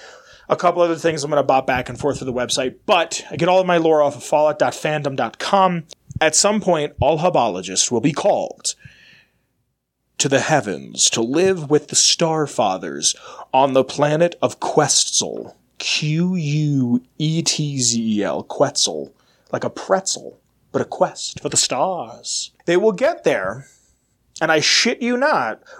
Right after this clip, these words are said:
with the E S S Quetzal, which is a pre-war space shuttle that is nuclear power, that is nuclear powered, and that's how they plan to get to this planet.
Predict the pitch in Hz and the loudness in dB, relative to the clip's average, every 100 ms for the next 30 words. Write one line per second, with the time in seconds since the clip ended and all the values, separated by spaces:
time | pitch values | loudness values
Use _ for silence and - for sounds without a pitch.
0 | - 170 156 151 233 240 226 202 214 - | 0 0 2 0 0 2 2 4 2 2
1 | - - 208 - 95 90 - - - 180 | 0 0 0 0 -2 -6 -16 -8 -2 0
2 | 175 156 139 - 247 311 226 240 233 185 | 2 0 0 0 2 2 2 0 0 0
3 | - - 262 294 - - 135 113 135 143 | 0 0 2 2 2 2 2 2 0 0
4 | 127 165 262 277 277 240 - 247 220 147 | 0 0 0 0 0 0 0 0 0 0
5 | 147 160 180 330 381 311 294 269 277 - | -2 -2 -2 2 0 0 0 0 0 0
6 | 233 165 95 80 - 151 135 165 220 202 | 2 4 0 -6 -2 -2 2 0 2 2
7 | 202 185 170 185 160 151 139 139 - 127 | 2 2 2 2 0 0 0 0 0 -2
8 | 120 - 113 82 65 | -4 -4 -8 -10 -14